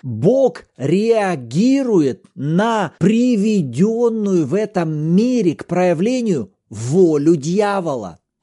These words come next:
Это уже результат. Это что-то,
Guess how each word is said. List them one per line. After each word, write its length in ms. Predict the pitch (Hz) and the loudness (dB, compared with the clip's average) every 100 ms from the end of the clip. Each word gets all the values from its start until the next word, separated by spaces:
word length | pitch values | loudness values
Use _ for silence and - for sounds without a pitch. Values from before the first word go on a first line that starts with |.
| _ | _
Это 400 | 233 262 262 233 - | 0 0 0 -6 -4
уже 380 | 247 190 180 | -4 0 0
результат. 1200 | 139 196 233 214 185 233 190 233 220 190 104 _ _ _ - - | 2 0 2 0 -2 -6 -4 -6 -4 -4 -8 _ _ _ -18 0
Это 280 | 247 208 165 | 0 0 -6
что-то, 580 | - 285 294 196 165 | -6 -6 -6 -2 -4